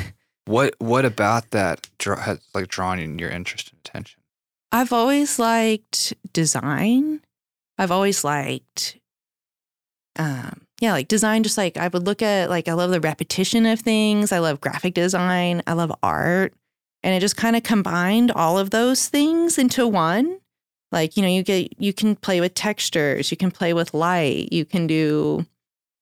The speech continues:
Speaker 2: like, you can make it organic or not, even though it's, even though it's a square room, you can make it feel, you know,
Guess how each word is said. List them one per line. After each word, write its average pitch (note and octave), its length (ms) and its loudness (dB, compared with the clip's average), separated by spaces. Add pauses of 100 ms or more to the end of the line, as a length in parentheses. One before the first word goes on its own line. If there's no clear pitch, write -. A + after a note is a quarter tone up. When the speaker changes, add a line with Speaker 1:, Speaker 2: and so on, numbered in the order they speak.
(400)
Speaker 2:
like, C#3 420 -4 (300)
you E3 120 -4
can F#3 200 0
make F#3+ 200 0
it F#3 100 0
organic C#3 560 -2
or E3+ 80 2
not, D#3 360 0
even D#3+ 300 0
though C#3 200 0
it's, - 320 -2 (1040)
even D#3+ 140 -4
though E3+ 80 -4
it's D#3+ 140 -4
a D#3+ 40 -2
square D3+ 500 0
room, D3+ 420 0
you D#3 100 -2
can F#3+ 220 -4
make D#3+ 200 -4
it - 140 -4
feel, D#3 680 -2 (1000)
you E3+ 120 0
know, - 320 -6